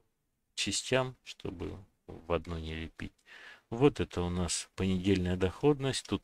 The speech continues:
падают. Да, я вижу, вот доходность растет, падает, растет, падает. Ах, тяжело жить, да. Значит, э, матрицу рисков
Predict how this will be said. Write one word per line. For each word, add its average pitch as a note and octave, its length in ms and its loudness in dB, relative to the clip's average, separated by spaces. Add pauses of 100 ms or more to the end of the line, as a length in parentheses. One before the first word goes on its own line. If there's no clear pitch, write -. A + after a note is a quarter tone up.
падают. B2 720 6
Да, A2+ 240 0
я F#2+ 160 2
вижу, F2+ 340 -4
вот E2+ 160 -4 (140)
доходность F#2+ 580 0
растет, G2 440 -2
падает, G#2+ 480 0
растет, - 400 -6
падает. G2 440 -4 (1800)
Ах, - 880 -4 (760)
тяжело G2+ 400 -2
жить, G2+ 300 -4
да. F#2 200 -4 (960)
Значит, A2 680 6
э, F2+ 680 4 (4000)
матрицу A2 580 6
рисков - 580 2